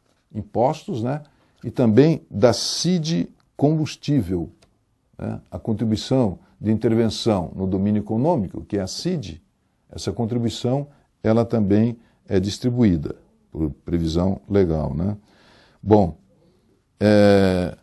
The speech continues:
os impostos com receitas repartidas da União, é o Imposto sobre Operações Financeiras, o I P I, o Imposto de Renda, o Imposto Territorial Rural e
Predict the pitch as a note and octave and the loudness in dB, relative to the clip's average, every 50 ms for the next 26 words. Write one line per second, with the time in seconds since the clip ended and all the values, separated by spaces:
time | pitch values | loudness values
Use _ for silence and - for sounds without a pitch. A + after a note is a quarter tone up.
0 | _ _ _ _ _ _ _ - D3+ D#3 F3+ F#3+ C#3+ - - A#2+ A#2+ B2 A2+ G2+ | _ _ _ _ _ _ _ -2 0 0 2 0 -2 2 6 8 8 8 8 6
1 | - - - - - - A2+ A2 G#2 G#2 G2 - - - A2+ G#2+ G2+ - F#2+ F2+ | 2 -4 -10 -8 -4 0 0 2 4 4 4 2 2 4 4 4 4 4 0 -2
2 | E2 D#2 F#2 B2 C3 - - G#2 F2 D#2+ - - A2 G#2+ F#2+ F#2+ F2+ F2 G2+ G#2 | -2 2 2 2 2 4 2 2 0 0 -2 0 0 2 4 4 4 4 2 2
3 | G#2 G2 G2 G#2 A#2+ D3 E3 C#3 F2+ D#2+ - _ _ _ _ _ _ _ _ - | 2 2 4 4 6 6 4 4 0 -2 -8 _ _ _ _ _ _ _ _ -6
4 | - G2 G2+ F#2+ - A#2+ A#2+ A#2 - - G#2 G2+ F#2 - - G2+ G2 F2+ - - | -2 -2 0 0 4 4 4 4 4 2 0 0 2 4 4 4 4 4 2 0
5 | G#2 G2 - C3+ C#3 C#3+ B2 - - - C3+ C#3 C#3+ C3+ B2+ B2 A2+ F#2 D#2+ F#2 | -2 -2 -2 -2 -2 -2 -2 -2 2 4 4 6 6 6 6 4 2 2 0 2
6 | G2+ G#2 G#2 G2+ - - G#2+ G2+ G#2 A2+ B2+ D3 D3 C#3+ B2+ - - - _ _ | 2 4 2 2 4 4 6 8 8 8 8 6 6 6 4 2 -2 -10 _ _
7 | - _ - G2 F#2+ F2 - A2 A2 F2+ F#2+ G#2 G2 F2+ F2 G2+ B2 C3+ C#3+ C3+ | -20 _ -8 -8 -8 -4 -2 0 0 0 2 2 2 2 2 2 2 4 2 2
8 | A#2+ B2 A2+ A2 G2+ - - A2+ A#2 A2+ - - - A2 G2+ G#2 G#2 - G2+ G2 | 4 4 4 2 2 0 0 -2 -2 -2 -2 -4 -2 -2 0 0 0 0 0 2
9 | G2 G2+ G2+ G#2 G#2 A#2 A#2 G#2+ G#2+ G#2+ A#2 B2+ C#3+ D#3 E3 - _ _ _ _ | 2 4 2 2 4 2 2 4 6 6 6 6 6 4 0 -6 _ _ _ _
10 | _ _ _ - G#3+ A#3+ G3 A2+ | _ _ _ 0 2 4 4 4